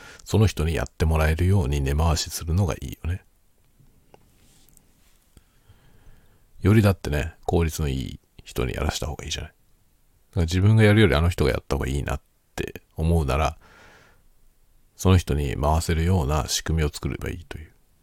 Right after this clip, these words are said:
ことですね。難しいね。だから、結局さ、仕事をするってことはさ、いろいろなところを見渡して、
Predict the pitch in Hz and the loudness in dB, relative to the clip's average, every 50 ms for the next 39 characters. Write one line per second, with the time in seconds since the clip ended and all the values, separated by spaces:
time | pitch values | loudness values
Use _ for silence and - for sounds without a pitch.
0 | - - - _ - - _ _ _ - - - - - - - - - 52 - | -20 -20 -20 _ -20 -20 _ _ _ -18 -16 -14 -14 -14 -14 -14 -14 -10 -8 -8
1 | - - - - - _ _ _ _ _ _ _ _ _ _ _ _ _ _ _ | -8 -10 -12 -18 -20 _ _ _ _ _ _ _ _ _ _ _ _ _ _ _
2 | _ _ _ _ _ _ _ _ _ _ _ _ _ _ _ - 65 65 65 - | _ _ _ _ _ _ _ _ _ _ _ _ _ _ _ -6 -4 -4 -2 -2
3 | - - - 71 60 - 50 - - - 65 57 - - - - - - - - | -2 0 0 -2 -2 -4 -6 -6 -6 -4 -4 -4 -4 -4 -6 -8 -14 -20 -20 -20
4 | - - - - - - - - - 90 - - 95 - - - 90 78 67 - | -20 -20 -20 -20 -20 -20 -20 -14 -14 -8 -2 -2 -2 -2 0 2 2 2 2 0
5 | - - - - 82 92 101 - 107 101 98 98 90 - _ _ _ _ _ - | -4 -6 -4 -4 -2 -4 -2 0 2 2 4 2 0 -2 _ _ _ _ _ -4
6 | - 90 87 - - 80 85 90 - _ - - - - 76 - - - - - | -4 -2 -2 0 0 0 0 0 -2 _ -8 -8 -6 -6 -6 -8 -8 -8 -8 -6
7 | - - - - 87 85 _ _ _ _ _ _ _ _ _ _ _ _ _ _ | -6 -6 -6 -8 -12 -16 _ _ _ _ _ _ _ _ _ _ _ _ _ _
8 | _ _ _ _ _ _ _ - 80 85 87 98 104 110 107 101 95 92 92 90 | _ _ _ _ _ _ _ -4 -2 2 4 4 6 6 6 6 6 6 4 4
9 | - - 98 - 87 80 - - - 69 69 71 73 71 - - 80 - - - | 2 0 0 0 0 0 0 -2 -4 -4 -2 -2 -2 -2 -2 -2 -2 -4 -4 -6
10 | - - - - | -8 -10 -10 -10